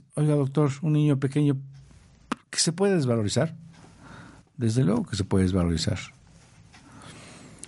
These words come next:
Y la pasó mal, porque no fue, se me ocurre,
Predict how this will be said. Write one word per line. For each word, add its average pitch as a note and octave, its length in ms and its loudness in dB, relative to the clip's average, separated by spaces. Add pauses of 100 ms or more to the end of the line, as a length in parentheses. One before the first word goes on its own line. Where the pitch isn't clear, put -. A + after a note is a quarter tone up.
(960)
Y D3+ 800 2 (1080)
la D#3+ 180 0
pasó F3 260 2
mal, G2 220 0 (920)
porque D3+ 1000 0 (1600)
no F#3 220 2
fue, G#3 540 -2 (1300)
se - 160 -2
me D3+ 80 4
ocurre, F3+ 680 0